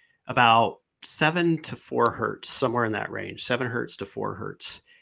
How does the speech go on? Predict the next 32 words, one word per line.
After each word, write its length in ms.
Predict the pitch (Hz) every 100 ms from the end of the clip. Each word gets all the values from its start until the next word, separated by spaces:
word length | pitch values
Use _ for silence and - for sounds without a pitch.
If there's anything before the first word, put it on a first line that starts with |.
| -
And 100 | 123
that's 140 | 131
the 140 | - 123
theta 500 | - 131 117 104 95 _ _ _ _ _
range, 520 | 117 104 - - - - _
which 280 | - 123 - -
is 120 | 131
gonna 180 | 143 135
drop 400 | 107 120 120 127
your 80 | 110
mind 320 | 104 107 104
state. 440 | - 110 104 104 _
It's, 520 | 117 - - - - _ _
it's 120 | 143
like, 220 | 139 - - - _ _
like 260 | 135 120 - _ _ _ _ _ _ -
lower 500 | 117 135 151 165 165
peaks 840 | - 151 139 - - - - - _
and 140 | - 104
higher 300 | 104 104 113
valleys. 600 | 104 101 104 78 - -
It's 140 | - -
gonna 240 | 120 104
spread 600 | 98 - - - 110 107
out, 360 | 104 104 101 -
less 320 | 113 110 -
thoughts. 460 | - 104 98 - -
You're 80 | 113
gonna 120 | 113
go 240 | 110 107
into 460 | 107 101 98 98 101
hypnagogia 920 | - 131 113 104 98 98 98 98 98